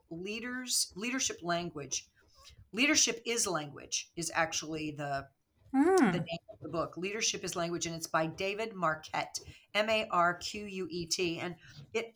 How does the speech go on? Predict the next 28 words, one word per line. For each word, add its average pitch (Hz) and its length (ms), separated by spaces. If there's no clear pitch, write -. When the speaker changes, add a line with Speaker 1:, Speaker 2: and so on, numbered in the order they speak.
Speaker 1:
talks - 360
a 185 40
lot 196 260
about 175 420
some 214 240
of 196 40
the 190 80
things 190 280
that - 180
I 175 380
use 180 260
in 170 80
my 143 100
coaching. 262 540
And 202 320
even 277 220
though 240 140
it's 220 140
broad-based, 170 1040
you 214 120
can 226 200
learn 254 220
a 226 80
lot 156 240
as 147 120
a 151 60
leader. 156 360
Leadership 226 580